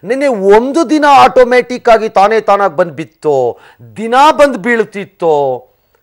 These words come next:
ಹಿಂದೆ ಎಲ್ಲ ಅದು ಓಪನ್ ಆಗಿದೆಯೋ ಆಗಿಲ್ವೋ, ಹಿಂದೆ ಈ ರೀತಿ ಪ್ರಕರಣಗಳನ್ನ ನೀವು ನೋಡಿದ್ದೀರಿ ನೋಡಿಲ್ಲ ಅನ್ನೋದು ಮೊಬೈಲ್ನ, ಆ, ಆ, properly ಅದನ್ನ investigate ಮಾಡಿದ್ರೆ ಅದ್ರಲ್ಲಿ ಇದೆಯಾ ಇಲ್ವಾ,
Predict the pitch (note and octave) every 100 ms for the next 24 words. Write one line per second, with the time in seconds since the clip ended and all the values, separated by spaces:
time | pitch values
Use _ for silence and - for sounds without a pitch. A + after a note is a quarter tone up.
0 | _ _ _ _ _ _ _ _ F#3+ A#3
1 | C#4+ E4 D#4+ D4 C#4+ B3+ A3 B3 B3+ B3+
2 | A3+ A3+ G#3+ A3+ C4 B3+ G#3 F#3+ F3+ F3
3 | D3+ D3+ C#3+ B2+ - _ - B3+ D4 E4
4 | D4 C#4 C4+ B3+ F#3+ B3 A#3 A3+ A#3 A#3
5 | G#3+ G3 A#3+ G3 B3+ A#3+ A3+ A3+ G#3+ G#3
6 | G#3 F3+ G#3 A#3+ A3+ G#3+ - - _ F#3
7 | F3+ - - G3 G3 F3 A3 G#3+ A3 A3
8 | A3 A3 G#3 G#3 G3 A3+ G#3+ A3+ G3+ G#3
9 | G3 G3 F#3 F3+ F3+ F3+ G#3 G#3+ G#3 F#3
10 | D#3 B2